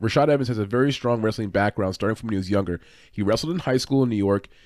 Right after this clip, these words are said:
didn't win a state title, but was a finalist. After finishing in high school, goes off to junior college, where he becomes a national champion junior college at a hundred sixty-five pounds.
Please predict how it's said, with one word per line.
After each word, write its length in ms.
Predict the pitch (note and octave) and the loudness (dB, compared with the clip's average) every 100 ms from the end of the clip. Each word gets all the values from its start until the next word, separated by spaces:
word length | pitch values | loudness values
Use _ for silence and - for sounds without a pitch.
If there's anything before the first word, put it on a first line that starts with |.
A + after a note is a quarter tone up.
| - _ - | -20 _ -2
didn't 240 | B2+ F#3 | 2 4
win 120 | G#3+ G#3 | 2 2
a 60 | |
state 300 | - E3 C#3+ | 2 0 2
title, 280 | - B2+ B2+ | 2 4 4
but 100 | A2+ | 2
was 100 | G#2 | -2
a 60 | A#2+ | -2
finalist. 540 | - G#2+ G2 G#2 - - - - - - | 0 0 2 0 -2 -14 -20 -20 -12 -2
After 380 | F#2+ E3+ D#3+ | 0 0 -2
finishing 340 | - C#3+ C3+ C#3 | -2 -2 0 0
in 60 | B2+ | 0
high 140 | A2+ | 0
school, 160 | - B2 | 0 -2
goes 200 | A2 A#2 | 0 2
off 120 | A#2 | 2
to 80 | D3+ | 0
junior 300 | D#3+ E3+ E3 | 0 0 0
college, 520 | A2 E2+ G#2+ B2 - | 0 0 0 -2 -2
where 120 | G#2+ | 0
he 60 | A2+ | 2
becomes 440 | A2+ B2+ A2+ - | 2 2 2 0
a 80 | A2+ | -6
national 500 | A2 A#2 D#3+ - F#3 | -2 0 0 0 -2
champion 300 | - B2+ A2 | 0 0 0
junior 180 | A2 G#2+ | -4 -4
college 280 | G#2 G#2 G2+ | 0 0 0
at 60 | |
a 40 | G2 | 0
hundred 240 | A#2 B2+ | 0 -2
sixty-five 480 | - B2+ - F#2 - | -4 -6 0 0 0
pounds. 380 | G#2 F2+ F2 | -2 -2 -4